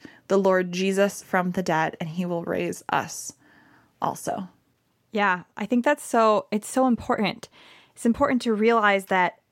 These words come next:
Speaker 2: as humans, we were never meant to be just floating spirits, but we've been flesh and bone from the beginning. God didn't just create our soul and then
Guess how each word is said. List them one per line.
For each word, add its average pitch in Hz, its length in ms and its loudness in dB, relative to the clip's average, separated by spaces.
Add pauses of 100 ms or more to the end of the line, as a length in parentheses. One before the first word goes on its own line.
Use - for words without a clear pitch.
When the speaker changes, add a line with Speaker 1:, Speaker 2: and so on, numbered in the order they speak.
Speaker 2:
as 190 360 -2
humans, 233 640 2 (420)
we 196 220 0
were 202 200 2
never 214 360 4
meant 202 300 2
to - 260 -8
be 196 260 0
just 180 440 -2 (840)
floating 190 720 0
spirits, - 920 -10 (840)
but 190 260 0 (300)
we've 190 200 0
been 240 200 4
flesh - 580 -2
and 196 200 4
bone 196 380 2
from 185 200 -2
the 175 80 0
beginning. 180 580 -4 (440)
God 220 180 6
didn't 247 220 2
just - 320 -2
create 208 360 4
our 175 140 2
soul 185 720 2
and 185 160 0
then 175 220 0